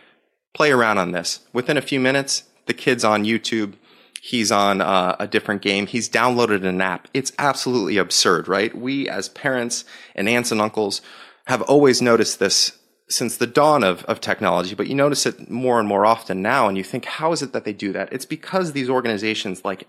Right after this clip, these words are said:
Apple and Google spend hundreds of millions of dollars and hundreds of <laughs> millions of, of man hours and time making sure that their technologies and their platforms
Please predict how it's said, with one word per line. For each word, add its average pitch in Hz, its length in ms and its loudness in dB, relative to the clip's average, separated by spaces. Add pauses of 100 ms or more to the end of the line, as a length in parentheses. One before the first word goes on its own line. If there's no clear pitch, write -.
(100)
Apple 104 440 -4
and 101 220 -12
Google 101 500 -4 (380)
spend 127 560 2 (920)
hundreds 185 420 4
of 135 80 2
millions 143 360 4
of 107 120 -4
dollars 104 560 0
and 110 340 -2
hundreds 180 500 0
of 120 120 0
<laughs> 135 200 0
millions 123 520 0
of, 107 440 0
of 98 380 0
man 135 320 2
hours 104 380 0
and - 240 -8
time 104 640 -2 (560)
making 143 400 0
sure 127 320 2
that 104 240 -6
their 120 180 4
technologies 113 880 -2
and 95 140 -4
their 110 120 2
platforms 98 720 -2